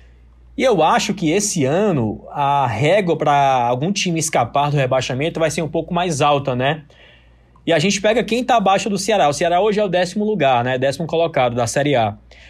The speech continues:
Abaixo do Ceará tá o Santos, que tá em ascensão, finalmente se arrumando sob o comando do Carille. Tá o Cuiabá, que venceu o Internacional nessa rodada e não é um, um time ruim, faz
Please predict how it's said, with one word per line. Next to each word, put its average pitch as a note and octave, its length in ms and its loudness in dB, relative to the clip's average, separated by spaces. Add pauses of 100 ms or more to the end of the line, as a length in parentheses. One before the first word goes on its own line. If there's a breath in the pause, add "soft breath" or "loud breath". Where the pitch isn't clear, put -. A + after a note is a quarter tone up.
(120 loud breath)
Abaixo F#3+ 340 0
do F#3 60 -2
Ceará F3+ 320 2
tá F3 100 0
o E3+ 80 0
Santos, G3+ 800 -2
que - 100 -10
tá D3+ 140 0
em D#3 60 0
ascensão, D3+ 580 -2
finalmente E3 460 -4
se F3+ 80 -2
arrumando D3 500 -2
sob C#3+ 220 -4
o - 20 -4
comando C3 500 -4 (460 loud breath)
do C3 260 -2
Carille. D3 640 0 (540 loud breath)
Tá E3+ 320 2
o E3+ 120 0
Cuiabá, F#3 840 0
que D#3+ 160 -4
venceu D#3 500 0
o E3 40 0
Internacional D3 640 0
nessa C#3+ 260 0
rodada C3+ 460 2
e D3 40 0
não E3+ 300 0
é D#3+ 260 4
um, C#3+ 540 -4
um A#2 60 -4
time D3+ 320 -2
ruim, D3 520 0
faz D3 460 0